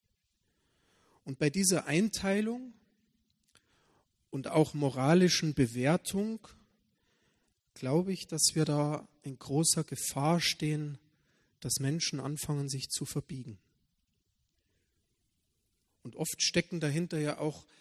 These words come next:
pädagogische Erwartungen, nämlich, dass ich sag, ja,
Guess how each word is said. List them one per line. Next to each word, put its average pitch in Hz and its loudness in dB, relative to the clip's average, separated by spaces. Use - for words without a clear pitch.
pädagogische 165 2
Erwartungen, 143 -2
nämlich, 156 -6
dass 139 -6
ich 151 -2
sag, 151 2
ja, 170 0